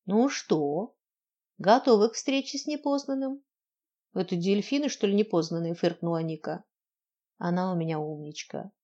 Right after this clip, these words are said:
Нашу вчерашнюю договоренность соблюдает». «Какую договоренность?» «Не говорить о случившемся. Оставить все это в прошлой жизни». Сама Ника может сколько угодно общаться с отцом без каких-либо ограничений. Но со мной не разговаривать о нем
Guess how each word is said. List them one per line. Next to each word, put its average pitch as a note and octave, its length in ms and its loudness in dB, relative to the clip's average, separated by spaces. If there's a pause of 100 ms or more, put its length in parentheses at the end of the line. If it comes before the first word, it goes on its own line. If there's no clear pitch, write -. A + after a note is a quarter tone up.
(300)
Нашу D4+ 240 -2
вчерашнюю E3+ 520 -2
договоренность F3 680 0
соблюдает». D#3+ 720 -4 (540)
«Какую D#3 400 -2
договоренность?» A#3+ 840 -4 (140)
«Не F3 160 0
говорить F#3 460 2
о D3 40 -8
случившемся. - 920 -10 (480)
Оставить A#3 440 0
все - 160 -4
это D3 120 -6
в - 100 -20
прошлой E3 340 -4
жизни». C#3+ 480 -12 (720)
Сама C#4 380 4
Ника E3+ 320 2
может E3+ 260 -2
сколько D#4 360 0
угодно E3 460 2
общаться C#4 440 -4
с - 100 -8
отцом D#3 380 -4
без E3+ 120 -4
каких-либо E3+ 600 -4
ограничений. D3+ 840 -6 (720)
Но F3+ 80 -2
со E3+ 200 2
мной G#3 220 6
не F3 140 2
разговаривать D3 720 -4
о D3+ 40 -4
нем D3 300 -14